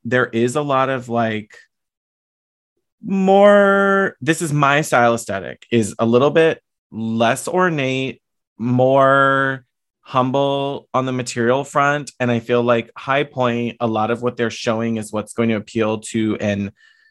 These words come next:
um, a coastal, east, east coastal, and maybe a more southern aesthetic, which is,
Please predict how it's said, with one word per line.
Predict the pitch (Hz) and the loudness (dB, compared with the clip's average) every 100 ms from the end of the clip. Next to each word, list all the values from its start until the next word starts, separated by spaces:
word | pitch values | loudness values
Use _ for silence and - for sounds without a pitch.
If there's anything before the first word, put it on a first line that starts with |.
| _ - | _ -4
um, | 110 101 98 101 - _ _ _ _ _ _ _ _ _ _ _ _ - _ _ - | 0 0 -2 -4 -8 _ _ _ _ _ _ _ _ _ _ _ _ -20 _ _ -6
a | |
coastal, | 123 - 127 127 - 131 127 127 127 127 - _ - | -6 -4 -2 -2 -2 2 4 4 2 0 -4 _ -6
east, | 127 135 - - - | -4 -4 -8 -12 -6
east | 143 170 - | -4 -4 -2
coastal, | 190 190 - 185 165 165 156 | 0 0 0 2 4 4 2
and | 123 117 117 113 113 107 _ - | 2 2 2 -2 -4 -8 _ -4
maybe | 117 120 127 | 0 0 2
a | 120 | 2
more | 120 120 120 120 117 117 _ | 0 0 0 -2 -2 -8 _
southern | - - 139 135 143 139 139 139 143 139 143 _ _ _ | -18 0 2 4 2 -2 -6 -8 -6 -8 -10 _ _ _
aesthetic, | 135 127 - 131 131 139 135 120 | -4 -4 0 2 4 2 0 0
which | 123 123 | 0 0
is, | 120 | -6